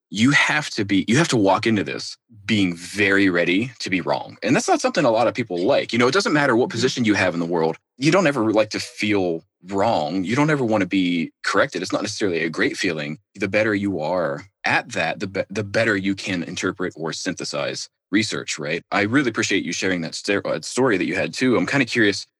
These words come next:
Speaker 1: are there any tips you could share there? When did you feel that? When did you feel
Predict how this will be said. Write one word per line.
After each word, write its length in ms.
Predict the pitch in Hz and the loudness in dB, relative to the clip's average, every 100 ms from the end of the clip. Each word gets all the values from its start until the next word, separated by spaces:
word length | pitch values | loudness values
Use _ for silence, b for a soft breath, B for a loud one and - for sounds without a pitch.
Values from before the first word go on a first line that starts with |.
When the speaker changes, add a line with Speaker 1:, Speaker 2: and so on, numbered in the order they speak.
| - | -6
Speaker 1:
are 100 | 117 | -2
there 120 | 110 | 2
any 140 | 123 110 | 0 0
tips 260 | - 104 | -4 -4
you 80 | 104 | -2
could 100 | 98 | -2
share 220 | - 98 | -2 -2
there? 200 | 92 87 82 - - | 0 -2 -6 -10 -8
When 180 | 143 208 | -2 0
did 140 | 180 | 0
you 80 | 131 | -2
feel 240 | 113 110 90 | 0 2 2
that? 220 | 67 - _ - | -2 -8 _ -6
When 140 | 110 | -2
did 120 | 135 131 | -2 -2
you 80 | |
feel 360 | 120 110 104 101 | 0 2 2 0